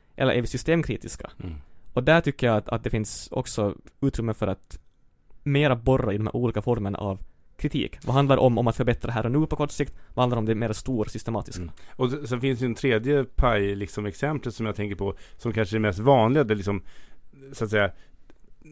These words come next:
Speaker 2: nju-, tredje vägen socialdemokrater och nyliberaler liksom har förenat sig i att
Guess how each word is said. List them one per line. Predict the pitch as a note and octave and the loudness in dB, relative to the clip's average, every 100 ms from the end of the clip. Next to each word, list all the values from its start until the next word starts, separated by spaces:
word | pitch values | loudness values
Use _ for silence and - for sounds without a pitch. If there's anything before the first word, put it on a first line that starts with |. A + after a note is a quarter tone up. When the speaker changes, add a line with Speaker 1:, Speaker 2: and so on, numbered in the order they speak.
| D3+ D3+ | -20 -4
Speaker 2:
nju-, | B2+ A#2+ - - | -2 -2 -4 -10
tredje | - B2+ A#2 | 0 2 4
vägen | A2+ C3+ A2+ G#2 G#2+ | 4 6 6 4 0
socialdemokrater | - G#2+ - G#2 G2 G2+ - C#3 C#3 - B2 | -2 -4 -2 -2 -4 -8 0 2 2 0 -2
och | A#2 | 0
nyliberaler | A#2+ A2 G2+ A2 B2+ | 0 0 -2 0 0
liksom | A#2 G#2 | 0 -4
har | G2+ | -6
förenat | - B2 D3+ C#3 C3 | -4 -2 0 0 0
sig | G2 | 0
i | |
att | F#2+ - | 0 -4